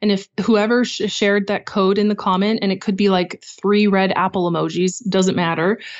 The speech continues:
You can have fun with it. But whoever shared that comment, we will then go to their profile and send them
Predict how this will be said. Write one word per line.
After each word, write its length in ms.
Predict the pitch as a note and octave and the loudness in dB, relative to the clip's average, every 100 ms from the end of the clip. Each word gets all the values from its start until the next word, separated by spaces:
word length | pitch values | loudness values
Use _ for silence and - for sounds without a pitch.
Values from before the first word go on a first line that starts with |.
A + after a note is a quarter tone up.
| - | 0
You 80 | A3+ | 2
can 100 | G#3 | 4
have 160 | F#3 | 2
fun 180 | - - | 0 -4
with 160 | D#3+ E3 | -4 -2
it. 240 | F#3+ A3+ - - | -2 -2 -8 -8
But 140 | A3 G3+ | -2 2
whoever 480 | B3 - A#3 C4+ C4+ | 2 2 0 0 -2
shared 340 | - G#3 G#3 | -2 -2 -2
that 180 | G3 - | -4 -6
comment, 540 | - E4 B3 G3 - - _ - | -2 0 0 -2 -4 -12 _ -4
we 160 | G#3+ | 0
will 160 | G#3+ G#3 | 2 0
then 320 | F#3+ F#3 F#3 | 0 0 0
go 140 | F#3+ | 0
to 100 | G3 | 2
their 100 | F#3+ | 0
profile 600 | F#3+ F#3 F3+ F#3 F3 F3 F#3+ | 0 -2 -2 0 0 0 -2
and 160 | F#3+ | -2
send 300 | - F#3+ G3 | -2 -2 0
them 320 | G3 G3 G3 | 2 2 0